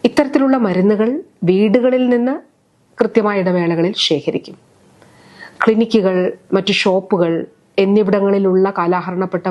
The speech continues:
മരുന്നുകളൊക്കെ ശേഖരിക്കുന്നതിനു വേണ്ടി കൃത്യമായിട്ടുള്ള സൈറ്റുകൾ അടയാളപ്പെടുത്തും. പൊതുജനങ്ങൾക്കും ഇത്തരത്തിലുള്ള സൈറ്റുകളിൽ ഇങ്ങനെയുള്ള മരുന്നുകൾ എത്തിക്കാവുന്നതാണ്. ഇപ്രകാരം ശേഖരിക്കുന്ന മരുന്ന് കേന്ദ്ര സംസ്ഥാന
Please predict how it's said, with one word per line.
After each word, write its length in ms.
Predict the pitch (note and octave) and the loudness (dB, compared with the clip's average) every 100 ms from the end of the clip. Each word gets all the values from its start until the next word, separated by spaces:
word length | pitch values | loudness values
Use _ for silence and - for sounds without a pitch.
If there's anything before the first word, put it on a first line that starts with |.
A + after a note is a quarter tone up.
| F3 | -2
മരുന്നുകളൊക്കെ 680 | D#3+ E3 F3+ E3 D#3+ E3+ D3+ B3 _ _ _ _ _ - - | 0 0 0 0 -4 -6 -6 -10 _ _ _ _ _ -10 -2
ശേഖരിക്കുന്നതിനു 880 | - A3+ A3+ B3+ B3+ A#3+ A#3 A3+ A3 | 0 0 0 -2 0 0 0 0 0
വേണ്ടി 180 | A3 A3 - | 0 -2 -6
കൃത്യമായിട്ടുള്ള 680 | F#3+ - A3 G#3 G3 F#3+ G3 G#3+ - | -4 -2 -2 -2 -4 -2 -2 -4 -4
സൈറ്റുകൾ 540 | F#3 G3 A3 C4 A#3 D#3 - | -2 0 0 0 0 -2 -4
അടയാളപ്പെടുത്തും. 680 | E3+ E3 D3+ D3+ D#3 - - _ _ _ _ _ - - - - | -4 -2 -4 -6 -10 -10 -16 _ _ _ _ _ -20 -20 -4 0
പൊതുജനങ്ങൾക്കും 760 | B3+ D4+ C#4 B3 A#3+ A#3 B3+ C4+ A3 | 2 2 0 0 0 0 0 0 0
ഇത്തരത്തിലുള്ള 540 | - G#3 G3+ G#3+ G#3+ G#3+ - | 0 -2 0 0 0 0 -2
സൈറ്റുകളിൽ 560 | E3+ F3 G3 F3 F3+ D#4+ - _ _ _ _ | -2 -2 -2 0 -2 -4 -10 _ _ _ _
ഇങ്ങനെയുള്ള 480 | G3+ G3+ G#3 G3+ G3 F#3+ | 0 2 2 2 0 0
മരുന്നുകൾ 440 | F3 E3+ A3 G#3 G3 - _ _ F3+ | -2 0 0 2 -2 -4 _ _ -4
എത്തിക്കാവുന്നതാണ്. 800 | - - G#3 F3 D#3+ D3+ - - _ _ - - - A#3 | -2 0 0 0 -2 -4 -8 -14 _ _ -20 -20 -4 -4
ഇപ്രകാരം 480 | A3+ D4+ C#4+ D4 D#4 D#4+ | 0 0 0 -2 -2 -2
ശേഖരിക്കുന്ന 540 | A3+ A3 A3+ A#3 A3 A3 | -2 -2 -2 -2 -2 -2
മരുന്ന് 280 | F#3 E3 F#3 C#4 | -4 -4 -4 -4
കേന്ദ്ര 260 | G#3 G3 G#3 G#3+ | -4 -2 -4 -4
സംസ്ഥാന 380 | F#3 - G3 G3 | -8 -8 -6 -6